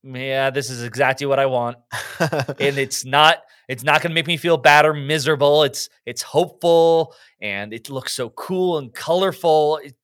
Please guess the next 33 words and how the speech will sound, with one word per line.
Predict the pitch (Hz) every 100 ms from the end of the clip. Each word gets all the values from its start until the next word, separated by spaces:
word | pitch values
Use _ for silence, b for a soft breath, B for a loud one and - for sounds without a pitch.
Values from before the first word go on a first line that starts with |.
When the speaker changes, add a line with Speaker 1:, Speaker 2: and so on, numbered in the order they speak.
| _ -
Speaker 1:
and | 123
it's | 117 135
all | 139
cards. | 127 - 135 165 190 165
It's | 151 143
not, | 143 131
like, | 127 123 b b -
two | 170
hundred | 160 120
minis. | 113 160 190 196 180 - - B B B B B B B
Speaker 2:
Yeah, | 143 120
I |
mean, | 156
there's | 175 180
a |
lot | 165 180 233
to | 190
discuss | 151 - 156
with | 139 123
this | 117
one. | 117
I, | 107
I |
think | 117 127 139
we | 135
got, | 127 139
we | 143
have | 156
to | 135
say | - 131
this | 113 117
is | 110 -
from | - 123 117 110